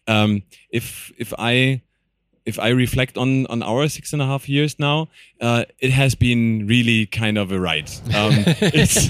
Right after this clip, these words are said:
Speaker 2: Well, you
Speaker 1: it's,
Speaker 2: got three,
Speaker 1: it's,
Speaker 2: so you're, uh,
Speaker 1: <laughs> yeah, it's
Speaker 2: you're in a whole new lu-, new world of, uh, challenging right there.
Speaker 1: Exactly, but, but you as well, as you are, uh,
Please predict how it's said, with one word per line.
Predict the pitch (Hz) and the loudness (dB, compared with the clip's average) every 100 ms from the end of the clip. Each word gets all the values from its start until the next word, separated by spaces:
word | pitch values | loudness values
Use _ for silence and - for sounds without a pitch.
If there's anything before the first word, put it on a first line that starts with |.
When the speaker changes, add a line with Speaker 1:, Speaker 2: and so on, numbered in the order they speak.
| - | 0
Speaker 2:
Well, | 127 | 0
you | 135 | 0
Speaker 1:
it's, | 160 | 2
Speaker 2:
got | 127 | 0
three, | - 127 135 143 113 | 0 0 2 2 2
Speaker 1:
it's, | - | 0
Speaker 2:
so | 113 | 0
you're, | 113 131 | 0 2
uh, | 120 110 | 2 2
Speaker 1:
<laughs> | 104 | 0
yeah, | 123 104 | 0 0
it's | 101 117 | 0 0
Speaker 2:
you're | 147 | 0
in | |
a | 131 | 2
whole | 139 139 | 2 2
new | 127 120 | 2 0
lu-, | 123 127 113 | 0 -2 -2
new | 123 127 | -2 0
world | 120 120 127 117 | 0 0 0 0
of, | 113 104 | -2 -2
uh, | 107 104 | -2 -2
challenging | 127 113 110 101 98 | -2 -2 -2 -4 -6
right | 95 92 | -8 -6
there. | 98 95 - | -6 -8 -4
Speaker 1:
Exactly, | 123 123 147 147 | -4 -2 -4 -2
but, | 117 135 - | -4 -4 -4
but | 143 120 | -8 -8
you | 131 147 185 196 | -6 -4 -6 -6
as | 143 143 | -6 -4
well, | 139 147 170 | -2 0 0
as | - 117 | -4 -6
you | 123 120 | -2 -2
are, | 117 120 - | -2 -8 -12
uh, | - | -18